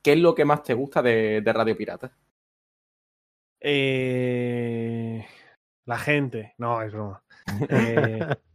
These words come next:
Speaker 2: tenía que hacer la respuesta para el pueblo. No, eh, nada, juntarnos, grabar muchas veces da pereza, pero es que, mm, es empezar y,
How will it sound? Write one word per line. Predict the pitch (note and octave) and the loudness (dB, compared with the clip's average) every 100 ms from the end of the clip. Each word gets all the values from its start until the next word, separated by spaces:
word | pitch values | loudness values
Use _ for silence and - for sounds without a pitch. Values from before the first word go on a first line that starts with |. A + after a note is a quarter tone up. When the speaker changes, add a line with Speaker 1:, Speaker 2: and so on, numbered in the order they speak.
| _ _ | _ _
Speaker 2:
tenía | A#2 | -4
que | B2+ | -2
hacer | B2 | -2
la | A#2+ | -2
respuesta | A#2 - A#2+ A#2+ A2 | -2 -2 -4 -2 -6
para | - G#2+ | -6 -4
el | |
pueblo. | B2 A#2 G#2 G2+ - F#3+ F#3+ A3 B3+ | 0 0 -2 -12 0 2 4 4 8
No, | D3 D#3 C#3+ C3+ B2+ - - | 10 12 12 10 6 6 2
eh, | B2+ B2+ B2 B2 A#2+ A#2+ - - B3 _ _ _ _ _ _ F#3 F3+ D#3 B2+ _ | 4 4 4 2 -2 -4 -8 -6 -6 _ _ _ _ _ _ -4 -4 -4 -10 _
nada, | D#3 D3+ C#3 C3 | 6 8 8 4
juntarnos, | D3+ C#3 C3+ D#3+ E3 E3 | -2 -2 4 4 4 2
grabar | D3 C#3+ E3 | 6 8 8
muchas | D#3+ D#3 D#3+ | 6 2 2
veces | D3+ D3+ | 2 0
da | C#3 C3+ | 0 0
pereza, | C3 C#3+ C#3+ | 0 0 -4
pero | B2 B2 | -6 -8
es | B2+ | -4
que, | D3+ C#3 C3 B2+ | -2 -2 -2 -4
mm, | B2+ B2+ C3 | -6 -6 -8
es | C#3 | -6
empezar | D3 C#3 D3 D3 C#3 | -6 -6 -2 0 0
y, | B2+ A#2 A2+ A2 A2 A2 | -2 -4 -6 -8 -12 -16